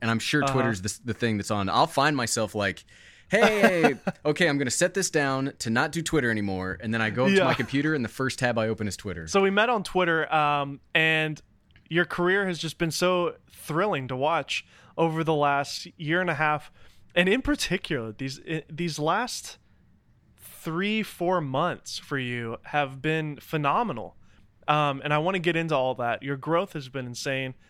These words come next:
Speaker 2: I feel like you've really honed in on your style, on your ability to really crank out content, um, on a <laughs> daily basis. It's really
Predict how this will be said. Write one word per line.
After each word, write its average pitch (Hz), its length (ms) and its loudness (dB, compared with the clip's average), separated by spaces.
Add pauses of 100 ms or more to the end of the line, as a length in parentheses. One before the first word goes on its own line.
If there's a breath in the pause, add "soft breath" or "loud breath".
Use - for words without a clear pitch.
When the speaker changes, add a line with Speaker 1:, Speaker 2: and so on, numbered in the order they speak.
(120 soft breath)
Speaker 2:
I - 40 -14
feel 165 140 0
like 160 160 0
you've 135 260 -4
really 180 280 2
honed 151 360 -2
in 139 280 -4 (320 soft breath)
on 139 180 0
your 131 140 -4
style, 143 720 2 (800)
on 139 200 0
your 131 340 0
ability 165 680 -2
to 135 380 -6 (360 soft breath)
really 190 140 2
crank 180 520 -2
out 147 360 0
content, 143 680 -4 (360 soft breath)
um, 123 480 0 (120)
on 156 100 2
a 156 80 2
<laughs> 135 180 0
daily 180 300 2
basis. 139 640 -2
It's 165 200 -6
really 175 560 0